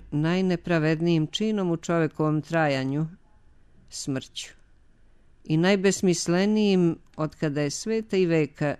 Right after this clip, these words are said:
izmišljenog od Tvorca, jer je on ime same smrti,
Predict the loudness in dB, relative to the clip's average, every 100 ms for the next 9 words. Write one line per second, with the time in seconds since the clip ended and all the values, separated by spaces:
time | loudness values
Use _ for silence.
0 | 2 4 6 4 2 0 -2 0 -2 -4
1 | -4 -4 -4 -6 -8 -8 -8 -12 -20 -20
2 | -20 -20 -20 -20 -20 -20 -4 4 8 8
3 | 6 0 -2 4 6 6 2 2 2 4
4 | 2 -2 -14 -8 -2 0 0 -2 -6 -6
5 | -6 -8 -20 -20